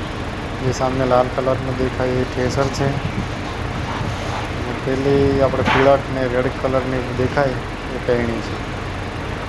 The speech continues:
એ કયણીથી આપણે આ ખેતરમાં મકાઈ પહેરવાની છે. ખૂબ જ મજા આવે છે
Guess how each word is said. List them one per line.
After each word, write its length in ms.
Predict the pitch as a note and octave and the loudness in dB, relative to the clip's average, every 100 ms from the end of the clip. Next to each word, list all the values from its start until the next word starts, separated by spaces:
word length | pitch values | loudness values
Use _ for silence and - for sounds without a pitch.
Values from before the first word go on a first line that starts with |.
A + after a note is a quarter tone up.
| - - - - - - - - | -6 -4 -4 -4 -4 -6 -6 -4
એ 20 | B2 - | -4 0
કયણીથી 420 | B2+ C#3 C3+ C3 | 0 0 0 4
આપણે 300 | B2 B2+ C3+ E3 - - - - - - | 4 4 -2 -2 -6 -8 -8 -8 -8 -6
આ 60 | B2+ A#2+ | -6 -2
ખેતરમાં 380 | B2 B2+ B2+ A#2+ | -2 0 0 0
મકાઈ 340 | A#2+ B2 A#2+ | 0 -2 0
પહેરવાની 460 | A#2+ A#2 A#2 A2+ G#2+ | 0 2 2 0 -4
છે. 80 | - - - - - - - - - - - - - - - B2 - - - - - - - - - - | -4 -6 -6 -6 -6 -6 -6 -6 -6 -6 -6 -6 -6 -6 -6 -6 -2 -2 -2 -4 -6 -4 -2 -2 -4 -4
ખૂબ 220 | - C#3+ D3 | -2 0 0
જ 60 | C#3+ C3+ | 0 0
મજા 240 | B2+ C#3 | 6 6
આવે 120 | C3+ | 6
છે 140 | C3+ | 2